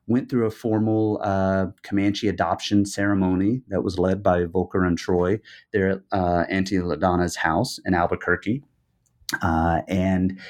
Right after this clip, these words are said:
she essentially captured him. She continued, you know, some of the history, uh, of captivity. She did it in a,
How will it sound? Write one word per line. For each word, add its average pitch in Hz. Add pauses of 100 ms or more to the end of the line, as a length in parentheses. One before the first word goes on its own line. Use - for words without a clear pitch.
(320)
she 113
essentially 120
captured 123
him. -
She 110
continued, 117 (200)
you 107
know, 92 (360)
some 110
of 107
the 104
history, 98 (120)
uh, 92
of 107
captivity. 101 (240)
She -
did 104
it 104
in 95
a, 90